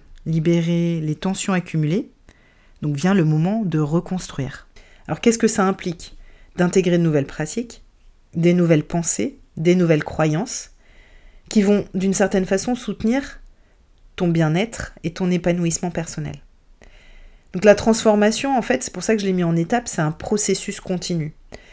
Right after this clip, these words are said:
où l'on apprend à vivre avec plus de présence, de conscience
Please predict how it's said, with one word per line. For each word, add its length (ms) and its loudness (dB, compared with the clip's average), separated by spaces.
où 160 -2
l'on 320 2
apprend 360 0
à 100 4
vivre 480 -2
avec 240 -4
plus 220 -6
de 100 -2
présence, 720 -6
de 160 -4
conscience 880 -6